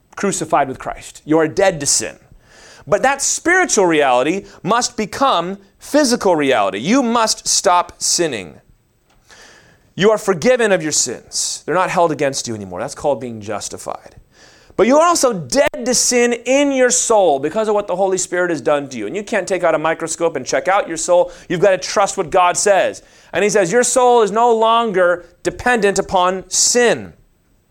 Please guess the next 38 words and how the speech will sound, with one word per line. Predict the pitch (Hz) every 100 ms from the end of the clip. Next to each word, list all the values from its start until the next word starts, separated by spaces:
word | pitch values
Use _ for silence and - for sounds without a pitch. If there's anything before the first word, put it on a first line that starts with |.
| _ _ -
And |
that's | 139 156
a |
wonderful | 135 147 185 185 180
thing, | 180 185 175
and | 139
I |
love | 131 170 170
talking | 175 165 170
about | 165 160
that. | 165 170 143
And | 120 - -
we | 208
spent | - 196
a | 123
lot | 123 202 254 247
of | -
time | 208 180 151
laying | 143 180 202
a | 165
theological | - 170 147 175 185 175
foundation | 165 156 143 135 135 123
for | 113
this. | 98 73 - - - _ _ _ _ _ - - -
But | 113 208 220
it | 214
is | 190 151
never | 185 240 254 254
enough | 240 214 120 - - -
for | 170
theology | 170 185 196 240 214 143 170
to | - 170
remain | 165 180 185
detached | 160 175 - 214 170 - - - _ _
from | - 185 175
your | 165
daily | 147 156 147 143
life. | 143 147 - - -